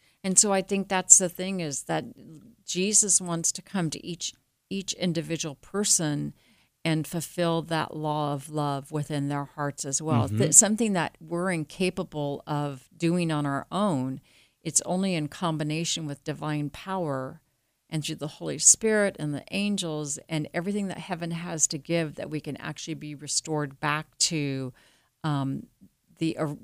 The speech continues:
Speaker 1: God's original design
Speaker 2: Yeah.
Speaker 1: for humanity.
Speaker 2: Yeah. And God is going to speak different to everyone. Do addicts need stricter rules,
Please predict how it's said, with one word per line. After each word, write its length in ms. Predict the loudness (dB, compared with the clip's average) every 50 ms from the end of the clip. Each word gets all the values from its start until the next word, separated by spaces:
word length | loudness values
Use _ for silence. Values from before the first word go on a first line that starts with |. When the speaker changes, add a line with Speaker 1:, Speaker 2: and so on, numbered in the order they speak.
| -4
Speaker 1:
God's 320 | -2 0 2 2 2 2 0
original 420 | 2 2 2 2 2 0 0 0
design 720 | 0 0 2 2 4 2 2 2 2 2 2 2 2 4
Speaker 2:
Yeah. 340 | 4 4 4 2 2 0 -2 -6 _ _ -6
Speaker 1:
for 120 | -4 -4 -2
humanity. 840 | -2 0 0 2 2 4 2 2 2 0 -2 -4 -6 -10 -10 -8 -4
Speaker 2:
Yeah. 340 | -2 0 0 0 0 -2 -4 -6 _ _ _ -20 -20 -10 -2
And 160 | 0 0 2 2
God 300 | 2 2 4 4 4 4
is 140 | 2 2 0
going 300 | -2 -2 0 0 0 0
to 160 | 0 0 0
speak 540 | 0 0 -4 -4 -2 0 2 2 2 0 -4 -12 -6 -2
different 440 | 0 0 0 0 2 2 2 2 0
to 160 | -4 -4 0
everyone. 760 | 2 2 2 2 2 2 4 4 4 2 0 -2 -4 -6 -12 -14 _ _ _ _ _ _ _ _ _ _ _ _ _ 4
Do 140 | 4 6
addicts 380 | 6 6 6 6 4 2 0 2
need 200 | 2 4 4 2
stricter 480 | 0 -2 0 2 2 2 2 0 0 2
rules, 560 | 4 4 4 6 6 4 2 0 -2 -8